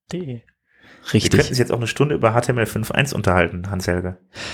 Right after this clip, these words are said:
Speaker 3: H T M L fünf eins, wie du sagst. Ähm, das W drei C hat nun den neuen Standard, äh, für H T M L fünf eins veröffentlicht. Das war am ersten November, vor, ganz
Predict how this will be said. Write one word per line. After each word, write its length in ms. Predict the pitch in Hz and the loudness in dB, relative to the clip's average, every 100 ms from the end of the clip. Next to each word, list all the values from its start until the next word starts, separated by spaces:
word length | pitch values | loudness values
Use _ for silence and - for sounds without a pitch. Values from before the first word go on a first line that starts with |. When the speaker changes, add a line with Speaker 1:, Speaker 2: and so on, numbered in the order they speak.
| - - | -12 0
Speaker 3:
H 180 | 123 | 2
T 120 | 147 180 | 4 4
M 80 | |
L 100 | 170 | 4
fünf 280 | 165 170 160 | 4 2 0
eins, 280 | - 190 151 | -2 0 2
wie 120 | 131 | 2
du 80 | 135 | 2
sagst. 480 | 127 151 147 - - 127 | 2 2 0 -6 -8 -2
Ähm, 320 | 127 127 127 | 0 2 2
das 160 | 135 | 0
W 80 | 165 | 0
drei 220 | - 147 | 0 0
C 280 | 147 - 247 | 2 0 2
hat 300 | 165 165 - | 2 0 0
nun 380 | 147 143 147 143 - - | 0 2 2 0 -4 -2
den 140 | 120 113 | 2 4
neuen 220 | 110 113 | 4 4
Standard, 640 | - 131 170 175 - - - | 4 4 4 4 2 -6 -6
äh, 200 | 147 135 | 0 0
für 180 | - 117 | 2 2
H 80 | 127 | 2
T 120 | 131 | 0
M 60 | 117 | 2
L 140 | 117 | 0
fünf 320 | - 143 151 - _ | 2 0 0 -12 _
eins 320 | 131 165 - - | -2 2 2 2
veröffentlicht. 680 | 131 120 - 127 165 202 - | 2 2 0 -2 -2 -4 -2
Das 160 | - | 0
war 240 | 113 110 - | 4 2 2
am 180 | 120 135 | 0 0
ersten 320 | - - 135 | 0 0 0
November, 420 | 117 165 160 214 - | 2 2 2 0 -4
vor, 180 | 113 | -8
ganz 320 | - 127 - | -4 -4 -4